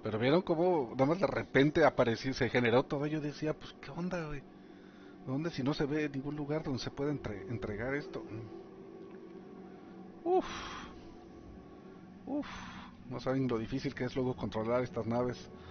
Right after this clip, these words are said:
Yo juego con teclado y, y mouse. Vamos a abrir primero la puerta otra vez, la misma mecánica de hace un rato.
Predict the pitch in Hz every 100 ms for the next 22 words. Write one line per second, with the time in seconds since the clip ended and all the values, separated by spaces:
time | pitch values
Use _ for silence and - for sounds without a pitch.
0 | - - 135 143 147 135 110 104 120 135
1 | 139 135 92 87 123 104 98 107 131 127
2 | - 113 - 117 104 117 117 117 98 95
3 | 135 143 - 104 156 - 151 131 143 127
4 | 110 120 135 - 117 - 117 120 127 196